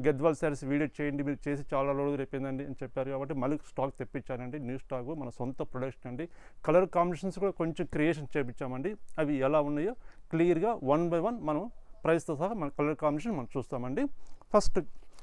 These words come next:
కాటన్ చూస్తున్నామండి, చాలా బాగుంటుంది కలర్ కాంబినేషన్. మెయిన్ ప్రోడక్ట్ అండి, ప్యూర్ హ్యాండ్లూమ్ శారీ కాబట్టి హ్యాండ్లూమ్ అంటే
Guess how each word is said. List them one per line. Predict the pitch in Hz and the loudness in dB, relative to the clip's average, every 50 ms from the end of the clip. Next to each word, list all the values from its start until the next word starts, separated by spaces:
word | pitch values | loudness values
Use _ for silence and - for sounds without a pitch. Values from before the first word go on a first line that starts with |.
| - - - - - | -14 -16 -4 4 6
కాటన్ | 160 170 151 170 160 156 | 6 6 6 6 2 2
చూస్తున్నామండి, | 151 - - 143 151 151 151 151 - 277 302 - - - - - - - - - - - - - - - - - - - - - - - - - - - - - - - - - - - - - - - - - - - - - - - - - - - - - | 0 0 2 2 4 4 6 4 6 4 4 2 8 8 8 8 8 4 2 0 -2 0 0 2 2 2 2 2 4 6 8 8 8 6 4 0 -6 -10 -10 -10 -8 -8 -8 -8 -8 -10 -10 -10 -8 -8 -6 -6 0 0 4 4 4 2 2 -4 -4 -4 -4 0
చాలా | 170 160 170 180 180 151 147 | 2 4 6 6 4 6 4
బాగుంటుంది | 160 151 156 151 151 143 131 - | 4 4 2 2 0 -2 0 0
కలర్ | 139 131 143 147 135 - 143 | 0 2 2 0 2 4 4
కాంబినేషన్. | 143 143 151 151 139 - 156 151 180 180 151 139 | 4 6 4 2 2 2 0 0 2 2 2 4
మెయిన్ | 151 175 196 214 214 - - - - | 4 4 4 2 2 -2 -8 0 4
ప్రోడక్ట్ | 160 160 180 180 - 175 156 | 6 6 6 6 4 4 2
అండి, | 143 127 117 117 - - - | 2 2 0 -4 -8 -8 -4
ప్యూర్ | - 170 180 208 214 160 - 147 | 0 0 2 2 0 -2 -2 -2
హ్యాండ్లూమ్ | 143 147 160 170 170 185 175 151 - | -2 0 0 2 2 2 0 0 0
శారీ | 170 147 143 147 143 143 | 0 0 0 0 0 0
కాబట్టి | 143 143 147 147 170 160 139 147 | -2 -2 -2 -2 -2 -2 -2 -2
హ్యాండ్లూమ్ | 139 143 156 165 170 175 175 170 160 | -2 -2 -2 0 0 -2 -2 -2 -4
అంటే | 160 - | -4 -4